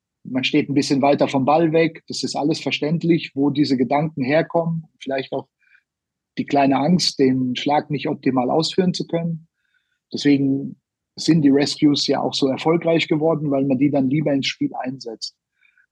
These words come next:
Ähm, unser Ziel war es aber auch, dem etwas höheren Handicapper, ähm, einen Schläger in die Hand geben zu können, ein Eisen, mit dem er schon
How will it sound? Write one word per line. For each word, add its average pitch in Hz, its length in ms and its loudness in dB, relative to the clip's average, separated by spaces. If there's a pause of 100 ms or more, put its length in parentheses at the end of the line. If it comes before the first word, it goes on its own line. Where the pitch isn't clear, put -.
Ähm, 120 340 -4 (1400)
unser 175 340 2
Ziel 196 240 4
war 175 140 4
es 165 100 -2
aber 156 280 0
auch, - 220 -2
dem 131 420 0
etwas 131 340 -4
höheren 160 280 2
Handicapper, 156 800 -2 (580)
ähm, 131 340 -2
einen 131 100 -8
Schläger 143 300 2
in 165 80 -2
die 151 100 2
Hand 156 220 -2
geben 156 260 2
zu - 100 -10
können, 160 240 -2
ein 131 120 -4
Eisen, 147 480 -2
mit 147 160 -6
dem 139 220 0
er 131 220 0
schon 139 280 -6